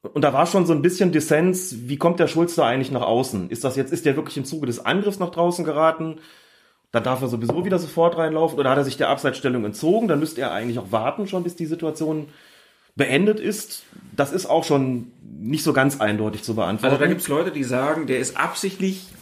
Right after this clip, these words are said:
Speaker 2: außerhalb des Spielfeldes gewesen, damit er nicht im Abseits steht.
Speaker 1: Genau.
Speaker 2: Und wenn er da wieder reinkommt, muss er eigentlich gelb kriegen?
Speaker 1: Ähm, gelb muss er dann kriegen, wenn er, wenn er tatsächlich eingreift. Genau, das ist
Speaker 2: Hat er ja gemacht.
Speaker 1: auch, auch schwierig.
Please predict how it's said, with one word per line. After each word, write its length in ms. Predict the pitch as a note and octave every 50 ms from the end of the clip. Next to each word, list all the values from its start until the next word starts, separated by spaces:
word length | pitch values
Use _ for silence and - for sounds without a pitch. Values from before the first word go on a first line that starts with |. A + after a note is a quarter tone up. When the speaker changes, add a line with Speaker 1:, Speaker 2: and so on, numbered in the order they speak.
| - -
Speaker 2:
außerhalb 420 | - D3+ D#3 E3 D#3+ D#3 D#3 D#3 -
des 100 | C#3+ -
Spielfeldes 680 | - - D#3 E3 E3+ - - E3+ E3+ E3+ E3+ - -
gewesen, 440 | - C#3+ C#3 D3 D3 D3+ D3 D3+ C#3
damit 280 | C#3 C3 C3+ D#3+ D#3 -
er 80 | C#3+ C#3
nicht 160 | C#3+ C#3+ D3
im 100 | B2+ -
Abseits 380 | D#3 - - - - - -
steht. 140 | - - -
Speaker 1:
Genau. 200 | D3+ A#2 F2 - - - - - _
Speaker 2:
Und 80 | - A#2+
wenn 80 | B2+ C#3
er 60 | C#3
da 100 | D#3 D3+
wieder 160 | D#3+ D3 B2+
reinkommt, 300 | C3+ D3 E3+ F3 F3+ D#3+
muss 100 | D#3 D3+
er 60 | D3+
eigentlich 160 | D3 C#3 -
gelb 240 | - C#3+ E3+ F#3 -
kriegen? 320 | - - D3 D3+ F3+ A3 G#3+ - - - - - - - _ _ _ _ _ _
Speaker 1:
Ähm, 840 | - A#2+ A#2+ B2 B2+ B2+ B2+ B2+ B2+ B2+ C3 C3 C3 B2 B2 B2 - -
gelb 300 | C3 C3 C#3+ F3 F3+ F3+
muss 280 | E3+ F3 E3+ E3+ -
er 640 | - - D3 C#3+ C#3 C#3+ C#3+ C#3 C#3 C3+ C3+ - - - - _ _ _ _ _ _ _ _ _ _ _ _ _ _ _ _ - - - - _
dann 240 | - - G#3+ F#3+ E3 E3
kriegen, 240 | - F#3 F3 D#3+
wenn 120 | D3+ D3+ D#3
er, 120 | D3+ C#3+
wenn 80 | D3 C#3+
er 60 | D3+ C#3+
tatsächlich 440 | D3+ C3+ - D3 C3+ C#3 A#2+ - -
eingreift. 640 | A2 A#2 C3+ F3 F3+ F#3 G3 G#3 A3+ A3+ - -
Genau, 260 | C#3+ B2 B2 C3+ E3
das 140 | D#3+ D3+ D3+
ist 360 | C3 - - - - - -
Speaker 2:
Hat 100 | - A#2
er 60 | A#2 A#2
ja 60 | B2+
gemacht. 220 | D3+ D3+ C3+ A2+
Speaker 1:
auch, 200 | A#2+ - - -
auch 160 | A#2 C3 D#3+ -
schwierig. 440 | - F3+ F#3+ G3+ G3 G3 - -